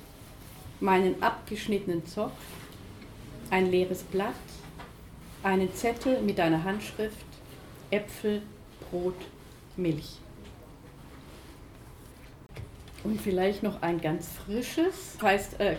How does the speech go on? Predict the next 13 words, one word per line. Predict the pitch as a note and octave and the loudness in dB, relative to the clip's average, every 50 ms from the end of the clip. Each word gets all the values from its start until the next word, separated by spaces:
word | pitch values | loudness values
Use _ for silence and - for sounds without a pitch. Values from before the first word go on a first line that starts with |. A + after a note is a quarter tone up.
| - - - | -2 -4 -2
Quitten, | - B3+ B3+ - A3 G3 F#3 F#3 F3+ F3+ F3+ - - - - - - - - - - - - - - - - | -2 -2 0 2 4 4 4 4 2 0 -4 -10 -14 -16 -16 -18 -18 -18 -18 -18 -16 -16 -16 -16 -16 -16 -10
Quittensprache. | - A3 A#3 - A#3 A3+ G#3+ - - - - D#3+ D3 C#3+ D#3 - - - D#3 C#3+ F3 - - - - - - - - - - - A#3 G#3 G3 F#3 D3 C#3 - - - - - - - - - - - - - - - - - - | -6 -4 -4 -2 0 -2 -2 -4 -6 -4 -2 0 0 2 0 0 -2 -2 -2 -2 -4 -4 -8 -12 -12 -12 -12 -12 -10 -10 -8 -8 -8 -6 -6 -8 -8 -10 -10 -12 -14 -14 -14 -14 -14 -16 -16 -14 -14 -14 -14 -14 -14 -4 4 8
Wäre | G3+ A3 B3 C4+ C4+ C#4 | 10 12 12 12 10 8
ich | - - - - G#3+ | 4 2 0 0 0
nicht | G3 F#3+ - - - | 0 0 0 -4 -6
schwerhörig, | - - F#3+ G3 G#3 G3+ F3 E3+ F3 F3+ F3+ G3 F#3+ G#3+ - - - - - - - - | -2 2 4 6 6 6 4 2 2 0 0 -2 -4 -4 -6 -10 -12 -14 -16 -16 -14 -4
könnte | - G#3 G#3 G#3+ G#3+ A3 | 0 2 4 4 4 2
ich | G#3+ - - | 0 0 -2
die | - F#3+ | -4 -8
Quitten | - - - F#3+ G#3 G#3 - G#3 F#3+ | -8 -4 0 0 0 0 0 0 0
im | D#3+ F3+ E3+ - | 2 0 0 0
Baum | E3 E3 F3 F#3+ G3 G3 | 0 0 0 0 -2 -4
vernehmen. | - - F3+ E3 E3 D#3+ D#3+ D3+ D3+ D3 D3+ | -6 -4 -2 0 2 2 2 2 0 -2 -4